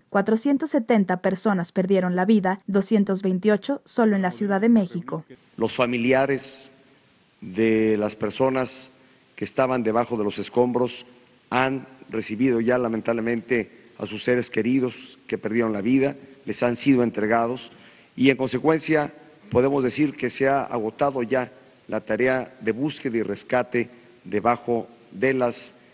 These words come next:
Speaker 2: edificaciones que resultaron siniestradas y que se derrumbaron. El balance a todo esto, pues, es, es crítico, es lamentable, y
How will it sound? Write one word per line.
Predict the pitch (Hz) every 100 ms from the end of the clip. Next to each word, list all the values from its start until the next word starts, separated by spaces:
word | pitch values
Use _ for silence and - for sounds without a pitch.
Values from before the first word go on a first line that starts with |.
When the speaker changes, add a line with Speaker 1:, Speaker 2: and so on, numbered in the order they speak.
| _
Speaker 2:
edificaciones | - 135 123 104 107 - 120 117 113
que | 110
resultaron | 98 95 117 113
siniestradas | 110 101 95 - 113 117 117 - - - -
y | 131
que | -
se | - 98
derrumbaron. | 95 95 87 - - - - 127
El |
balance | 135 160 196 185
a | 147
todo | 170 147 147
esto, | 147 180 175 - - - -
pues, | 113 -
es, | 135 123 - - -
es | - 117
crítico, | 147 156 160 127
es | 120
lamentable, | 104 101 127 139 143 147 - - - - - -
y | 117 117 113 113 110 104